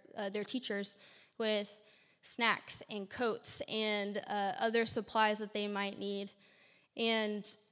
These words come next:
yeah, I, I could tell more stories, but I also think, you know, we can't just stay where we're comfortable. We've gotta move on to the next phase of whatever this looks like for you. So I have some questions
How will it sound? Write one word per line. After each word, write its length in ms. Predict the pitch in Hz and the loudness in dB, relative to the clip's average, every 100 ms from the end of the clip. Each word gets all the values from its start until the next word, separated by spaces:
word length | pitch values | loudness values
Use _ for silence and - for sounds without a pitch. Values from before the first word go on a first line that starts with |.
| _ - | _ -2
yeah, 320 | 247 247 202 | 8 8 8
I, 220 | - 233 - | 8 6 6
I 60 | 247 | 2
could 200 | 262 - | 0 0
tell 240 | 254 277 | 4 4
more 240 | 247 233 | 4 0
stories, 500 | 208 - 233 226 214 | -2 0 2 4 2
but 160 | 208 220 | 2 2
I 140 | 214 | 4
also 320 | 214 220 - 220 | 4 2 -2 -4
think, 480 | - 214 - - - - _ _ | -2 -2 -4 -10 -16 -20 _ _
you 140 | - 226 | -6 -2
know, 300 | 208 196 202 - _ _ _ _ _ _ | -2 -2 -6 -14 _ _ _ _ _ _
we 100 | 233 | -2
can't 240 | 294 285 | 0 0
just 220 | 247 247 - | 2 0 0
stay 280 | 226 226 | 2 4
where 160 | 226 220 | 4 2
we're 140 | 202 | 0
comfortable. 580 | 196 220 202 220 202 196 | -2 -6 -6 -6 -2 -2
We've 140 | 202 202 | -2 0
gotta 220 | 226 226 | 0 2
move 240 | 214 208 | -2 -2
on 200 | 208 208 | -4 -6
to 140 | 202 214 | -8 -8
the 120 | 202 | -6
next 380 | 196 185 - - | -6 -6 -10 -6
phase 480 | 190 180 208 202 - | -4 -2 -4 -8 -8
of 140 | 214 | -6
whatever 320 | 202 196 196 190 | -4 -2 -2 -4
this 220 | 185 - | -6 -8
looks 260 | 180 - | -12 -10
like 180 | - 214 - | -10 -10 -10
for 80 | - | -12
you. 200 | - 202 - _ _ _ _ _ - _ | -8 -10 -12 _ _ _ _ _ -20 _
So 300 | - 277 277 | 6 8 8
I 80 | |
have 140 | 277 339 | 8 4
some 140 | 349 | 2
questions 680 | 320 269 - 262 285 269 - | 2 2 2 0 -2 -6 -10